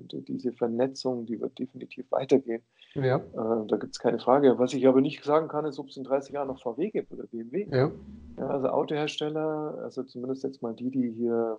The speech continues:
Speaker 1: Verbrenner, äh, auf Verbrennungsmotoren fokussiert sind, die würde ich sicher mit, nicht mal mit der Beißzange anfassen, weil das nur eine, das geht dann nur mit einer Wenn-Dann-Analyse. Das heißt, wenn es V W gelingt, ähm, den Sprung in Richtung E-Auto oder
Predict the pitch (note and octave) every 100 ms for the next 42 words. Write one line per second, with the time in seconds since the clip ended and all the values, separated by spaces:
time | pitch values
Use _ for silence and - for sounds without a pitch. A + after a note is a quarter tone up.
0 | - A2 - A2+ C#3 C#3+ C#3 - _ -
1 | - - - C#3 - - C3 - A#2+ B2
2 | C#3+ - C3+ - - - C#3 - C3 C#3
3 | - C#3+ C3+ - - - - - _ _
4 | - A#2 A2 G#2+ C#3 C3+ - - D3 C3+
5 | A#2+ A#2 - - - C3 B2+ C3+ B2 C#3
6 | F#3+ C#3 B2 B2 B2+ - A#2 - A#2 A#2+
7 | C3+ C3+ E3 E3 D#3+ D#3 D3 - C#3+ -
8 | - - D#3 D3 E3+ E3+ D3 D3 C#3 D3+
9 | F#3+ D3+ A#2+ B2+ A#2+ A2+ A2+ C3 C3+ -
10 | E3+ E3 - - C3+ - C#3 C3 C#3 E3+
11 | - _ _ _ _ _ _ E3 B2+ A#2+
12 | A#2 A#2 - C#3+ D3+ C3+ A#2+ A#2+ B2+ -
13 | A#2+ A#2 A#2+ B2 - B2 B2+ - A2 B2
14 | A2 A#2 A2 A2 A2